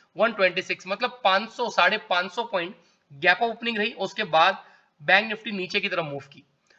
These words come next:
अब ये हम लोग देख सकते हैं कि bank nifty ने अच्छी तरीके से sustain करके रखा है अपने previous levels को, मतलब सात मार्च के levels को break नहीं किया है। Lower lows यहाँ भी बन रहे हैं, ऐसा नहीं है कि lower lows नहीं बन रहे, हम लोग ये check कर सकते हैं।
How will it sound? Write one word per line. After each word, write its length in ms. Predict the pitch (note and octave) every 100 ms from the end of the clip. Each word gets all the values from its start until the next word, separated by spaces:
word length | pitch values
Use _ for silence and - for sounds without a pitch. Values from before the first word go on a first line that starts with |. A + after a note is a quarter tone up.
| _
अब 140 | - F#3+
ये 160 | G3
हम 100 | A#3+
लोग 100 | A#3 G3
देख 160 | F#3
सकते 260 | G3+ - F3
हैं 180 | E3 - _ _ _ -
कि 60 |
bank 280 | F3+ E3+ G3+
nifty 320 | B3 B3 - G#3
ने 180 | E3 - _ -
अच्छी 260 | G3 - C4
तरीके 320 | A3+ G#3 G#3+
से 120 | A3
sustain 440 | A3 E3+ - G#3 A3+
करके 220 | G3+ G3
रखा 200 | G3 G3
है 60 | F#3
अपने 200 | F#3 G#3 - _ _ -
previous 340 | F3+ G#3+ A3
levels 300 | F#3 F#3+ G3+
को, 120 | -
मतलब 420 | F#3 E3+ G3+ G3+ _ _ _
सात 540 | F#3 F3 - E3+ F#3 F3+
मार्च 280 | D#3+ F3+ -
के 100 | G#3
levels 260 | G3 G3+
को 100 | -
break 240 | F3 F3 F#3+
नहीं 180 | F#3 F#3+
किया 220 | F#3+ F#3
है। 140 | G3+ - - -
Lower 300 | F3 G3+ B3+
lows 220 | B3 A#3+
यहाँ 240 | G#3 G3 A3
भी 100 | B3
बन 160 | G#3+
रहे 120 | G3+ G3+
हैं, 80 | -
ऐसा 320 | D#3+ E3 G#3+
नहीं 180 | G#3 G3+
है 80 | G#3
कि 120 | G3
lower 240 | E3+ F#3+
lows 220 | F#3 F#3
नहीं 140 | E3+ F#3
बन 140 | F3
रहे, 80 | E3+
हम 60 | F3
लोग 120 | E3+
ये 80 | F3
check 180 | F#3 F3+
कर 80 | F3
सकते 240 | E3
हैं। 60 | -